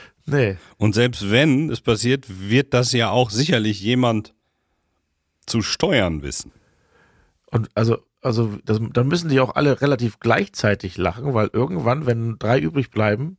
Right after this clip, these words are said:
Speaker 1: wissen sie ja, oh, wir sind ja nur noch zu dritt, dann lache ich jetzt mal lieber nicht, weil ich will ja gewinnen für einen guten Zweck. Also, es macht keinen Sinn zu lachen.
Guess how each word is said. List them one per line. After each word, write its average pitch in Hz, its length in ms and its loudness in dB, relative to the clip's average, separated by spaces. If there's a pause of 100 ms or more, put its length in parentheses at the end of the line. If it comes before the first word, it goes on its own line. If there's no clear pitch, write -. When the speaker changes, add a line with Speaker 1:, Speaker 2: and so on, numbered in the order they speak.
(120)
Speaker 1:
wissen 127 240 0
sie 117 60 2
ja, 120 160 0
oh, 139 220 0 (140)
wir 110 140 -2
sind 117 100 -2
ja 117 60 0
nur 113 100 0
noch 101 80 -4
zu 107 120 -4
dritt, 151 300 -2 (480)
dann 101 140 0
lache 117 160 0
ich 156 60 -8
jetzt 127 160 -2
mal 120 120 0
lieber 107 200 0
nicht, 156 260 0 (580)
weil 104 100 0
ich 90 100 -4
will 110 100 2
ja 110 80 2
gewinnen 117 380 0 (580)
für - 140 -4
einen 92 80 -6
guten 92 180 -2
Zweck. - 320 -8 (280)
Also, 98 340 -2 (1000)
es - 160 -10
macht 120 200 0
keinen 127 180 0
Sinn 123 260 -2
zu - 160 -10
lachen. 82 340 -8